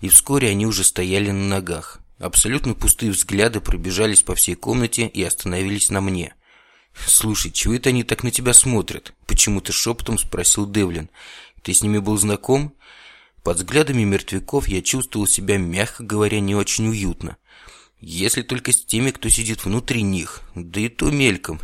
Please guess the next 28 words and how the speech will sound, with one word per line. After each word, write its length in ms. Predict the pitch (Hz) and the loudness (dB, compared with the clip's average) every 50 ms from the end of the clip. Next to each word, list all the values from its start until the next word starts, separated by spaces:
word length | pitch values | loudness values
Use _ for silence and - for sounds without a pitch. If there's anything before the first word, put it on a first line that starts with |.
| - - | -2 0
нервно 360 | 98 98 98 92 - 90 92 | 0 0 0 0 -2 -2 -4
хмыкнул 440 | - - 104 92 - - 92 92 95 | -2 0 0 0 -2 -4 -4 -4 -2
я 300 | 95 113 127 147 135 - - - - - - - - - | -2 -2 -2 -2 -4 -8 -12 -18 -18 -18 -18 -16 -10 -6
и 100 | 95 95 | -2 0
сам 240 | - - 139 143 - | 2 2 2 2 0
поразился 560 | - 113 107 101 92 95 98 107 - - 101 | 0 0 0 0 0 0 0 0 0 2 2
своей 300 | - - 87 87 92 95 | 2 2 2 2 0 2
догадливости. 840 | 92 101 98 98 95 95 92 85 85 82 78 - - - - - - - - _ - - | 2 0 0 2 2 0 0 0 -2 -6 -4 -4 -4 -4 -6 -10 -12 -18 -20 _ -20 -16
Ну, 280 | - 71 90 101 104 | -10 -6 -4 -4 -2
конечно 520 | - - 131 147 147 143 131 - - 98 85 | 0 0 0 2 2 2 0 0 -2 -2 -4
же, 180 | - 85 - _ - - - - - - | -6 -8 -12 _ -18 -18 -18 -18 -18 -12
если 360 | - 92 92 104 113 - 135 120 | -6 0 2 2 4 2 2 0
паразитов 640 | - - 117 120 123 127 135 135 - - - - | 2 2 2 4 4 2 0 -2 -2 -6 -8 -4
распространяет 760 | - - - - - - - - - 107 117 117 107 98 - - | -2 0 0 2 2 2 0 2 0 0 0 2 0 0 -2 -4
тварь, 380 | - 110 117 131 135 135 131 - - - - - - - - _ _ | -2 0 2 2 2 0 -4 -14 -16 -20 -20 -20 -20 -20 -20 _ _
то 160 | - 95 90 | 0 2 2
они 220 | 98 117 143 160 151 | 4 4 2 0 0
как 260 | - 135 131 117 113 | 2 2 0 2 2
бы 100 | 110 120 | 0 0
живут 440 | 98 90 98 117 127 127 - - - | 2 2 0 -2 -2 -2 -2 2 2
в 80 | - | 2
ней, 240 | 95 92 85 87 - - | 2 2 -2 -4 -6 -6
а 140 | - - | -6 -6
значит, 380 | 92 - 120 135 - - 120 - | -4 0 0 0 0 0 -2 -4
вполне 360 | - - - 92 107 127 139 | -6 -4 -2 -2 0 2 2
могли 320 | 143 131 110 90 - 110 113 | 0 0 -2 -2 -2 -2 0
меня 260 | 117 107 92 95 95 | 0 0 0 0 0
запомнить. 680 | - 110 113 - - 104 92 82 80 78 - - - | 0 0 0 0 0 0 -2 -2 -2 -4 -8 -8 -8